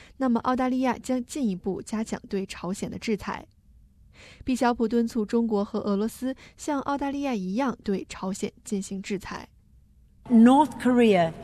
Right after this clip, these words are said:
Speaker 2: is the only state that is currently testing nuclear weapons.
Speaker 1: 朝鲜是唯一一个正在进行核武器试验的国家，也是这个世纪以来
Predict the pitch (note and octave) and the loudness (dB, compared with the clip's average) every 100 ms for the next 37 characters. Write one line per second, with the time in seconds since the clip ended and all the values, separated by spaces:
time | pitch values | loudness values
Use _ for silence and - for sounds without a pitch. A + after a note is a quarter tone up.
0 | - - B3+ A3+ G3 F3+ G#3+ C4+ C#4 C#4 | -18 -2 4 4 2 2 4 6 6 2
1 | - B3 B3 A#3 A3 - - - A3 F3 | 6 6 8 8 6 4 2 4 4 2
2 | - - - - - - A3 A3+ - - | -4 -10 -14 -20 -20 0 4 4 2 0
3 | - C4+ A#3+ G#3+ G#3+ - A3+ G#3+ - G#3 | 4 4 4 2 2 2 2 2 -2 -4
4 | G3+ A3 A#3 - G3 F#3 G#3 C#4+ D4 C4+ | -2 -4 -6 -10 -18 -16 -6 -2 0 2
5 | B3+ B3 B3+ A3 A3+ B3 C#4 A#3+ G#3 A#3 | 2 2 0 4 4 4 0 -2 -2 0
6 | A3+ G#3+ D4 B3 G#3+ A3 G3+ A3+ G#3+ G#3+ | -2 -2 -2 0 0 0 0 -2 -2 -2
7 | G#3+ G#3+ - A3 G#3 - - - - G#3+ | -4 -4 -2 -2 -2 -4 -8 -8 -4 0
8 | G3+ F#3+ F#3+ F#3 G#3 G3+ G#3 F#3+ F#3+ - | 0 -2 -4 -2 0 -2 -2 -4 -4 -6
9 | G3 G#3 G3+ - G3+ G#3+ F#3+ F#3 F3+ F3 | -4 -2 -2 -4 -4 -4 -2 -2 -2 -4